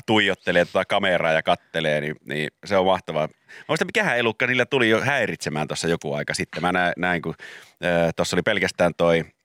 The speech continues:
ö, mama Lapinpöllö, niin siihen tuli joku piru vie-, olisiko se oli joku harakka tai joku, tuli ukisemaan. Niin he puolustautui sinne ja sit tuli, tuli puolisokin paikalle, niin kahdestaan sitten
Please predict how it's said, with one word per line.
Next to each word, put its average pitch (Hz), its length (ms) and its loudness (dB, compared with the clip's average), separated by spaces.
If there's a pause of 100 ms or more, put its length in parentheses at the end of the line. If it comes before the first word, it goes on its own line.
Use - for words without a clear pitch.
ö, 71 100 -8
mama 135 540 2
Lapinpöllö, 104 800 2 (100)
niin 95 180 -2
siihen 104 200 0
tuli 104 260 -4
joku 110 380 -6 (100)
piru 107 340 -4
vie-, 87 100 2
olisiko 76 140 -2
se 127 60 -2
oli 107 80 2
joku 76 120 -4
harakka 87 480 0
tai 57 180 -6
joku, 71 300 -8 (300)
tuli 85 220 0 (120)
ukisemaan. 69 760 -4 (560)
Niin 87 300 0 (720)
he 123 120 0 (300)
puolustautui 107 580 0
sinne 95 160 2
ja 92 60 2
sit 110 140 -4
tuli, 98 300 2 (600)
tuli 101 180 -2
puolisokin 85 560 0
paikalle, 78 420 0
niin 71 120 -8
kahdestaan 78 480 -2
sitten - 200 -18